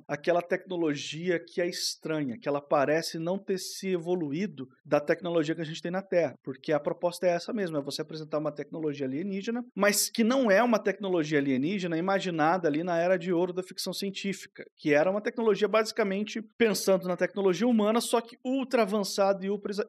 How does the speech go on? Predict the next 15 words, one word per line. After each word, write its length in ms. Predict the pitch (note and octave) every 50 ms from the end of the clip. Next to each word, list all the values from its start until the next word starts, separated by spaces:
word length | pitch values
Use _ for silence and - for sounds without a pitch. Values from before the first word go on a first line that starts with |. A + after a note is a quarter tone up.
| - -
e 180 | F3 F3 F#3+
ultra 280 | G3 G#3+ A3+ - A#3 A3
exagerada. 680 | G3+ F#3+ G#3 G3+ G#3+ A#3+ G#3 F3+ D#3+ C#3+ B2 B2 - -
O 80 | - D3+
que 100 | - F#3+
a 40 | F#3
Octavia 300 | F#3 - F#3 F3+ F3+ E3+
Butler 380 | D#3+ E3 E3+ E3 - E3 C#3
faz 520 | - - D3 D3+ G3 B3 A#3+ F#3 - - - _
é 80 | D3+
pensar 600 | D3+ - G#3+ G#3+ G3+ G#3+ - - D3 E3 A3 -
uma 140 | G3 F3+ D#3
tecnologia 560 | D3+ E3 D#3 F3+ F3+ F3 E3+ D#3 E3 A#3+ - -
alienígena, 720 | - C#3+ B2 A#2 C3+ E3 G#3+ G#3+ A3+ E3+ D#3+ B2 - - -
algo 540 | C#3+ C#3+ C#3 D3 E3 E3+ F3+ G3 B3 A#3+